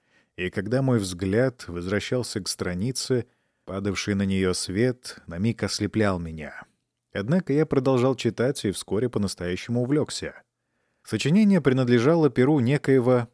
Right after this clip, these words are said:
Николаса ван Хайна из Хорна. В предисловии автор рассказывал, как, увлекшись трактатом «Пирамидография», написанным Джоном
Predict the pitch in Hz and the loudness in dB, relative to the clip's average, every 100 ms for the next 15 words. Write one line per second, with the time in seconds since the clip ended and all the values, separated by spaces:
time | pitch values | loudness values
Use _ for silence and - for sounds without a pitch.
0 | _ _ - 110 147 139 131 131 - 127 | _ _ -6 -2 0 2 2 2 0 -2
1 | - 104 117 127 123 - 147 101 80 69 | -2 0 0 0 -4 0 0 0 -4 -10
2 | - - _ _ _ _ _ - 110 104 | -14 -20 _ _ _ _ _ -4 -2 -2
3 | - 151 117 90 76 - - _ _ _ | 0 0 2 0 -8 -12 -18 _ _ _
4 | _ _ _ - 101 104 - 113 131 139 | _ _ _ -6 -2 -2 -2 0 2 4
5 | 113 113 - 101 95 - 90 90 104 113 | 2 2 2 0 0 -2 -6 -4 -2 -2
6 | 117 90 82 - 95 95 123 117 - 110 | -2 -4 -8 -4 -2 4 4 2 0 -2
7 | - - 92 - 117 - 98 82 - _ | -2 -4 -4 0 0 0 -2 -4 -10 _
8 | _ _ _ _ 110 104 104 104 95 92 | _ _ _ _ 0 2 4 4 2 2
9 | 110 127 - 123 113 101 87 95 107 101 | 4 4 4 4 4 2 -4 -2 0 0
10 | 104 95 95 95 104 98 82 78 | 0 0 -2 0 2 2 -2 -8